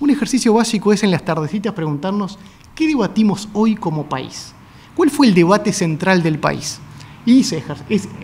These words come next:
hice ese ejercicio y a veces nos llama la atención cómo se invierte demasiado tiempo en el debate, en el hacedor de política pública, en el gobernante, en temas como pasó en título primario y secundario la muña escolar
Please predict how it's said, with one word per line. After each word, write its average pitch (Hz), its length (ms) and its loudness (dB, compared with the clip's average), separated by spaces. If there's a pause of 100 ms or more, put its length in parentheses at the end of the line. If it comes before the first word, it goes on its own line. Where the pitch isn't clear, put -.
(120)
hice 190 220 -4
ese 156 140 -4
ejercicio 175 560 -6 (680)
y 190 100 0
a 247 40 4
veces 311 180 4
nos 214 160 2
llama 202 200 4
la 214 80 4
atención 214 600 2 (380)
cómo 262 220 0
se - 120 -4
invierte 220 380 2
demasiado 190 460 -2
tiempo 226 260 0
en 185 40 4
el 170 100 2
debate, 233 280 0
en 214 60 6
el 190 140 4
hacedor 233 480 2
de 196 100 2
política 170 560 0
pública, 156 380 -2
en 175 60 -2
el 147 100 -4
gobernante, 160 720 -2 (1120)
en 170 140 0
temas 359 280 2
como 139 600 -6 (160)
pasó 285 360 -2
en 190 140 2
título 220 360 4
primario 180 420 2
y 175 40 0
secundario 170 800 0
la 143 140 -2
muña 180 260 0
escolar 185 540 -6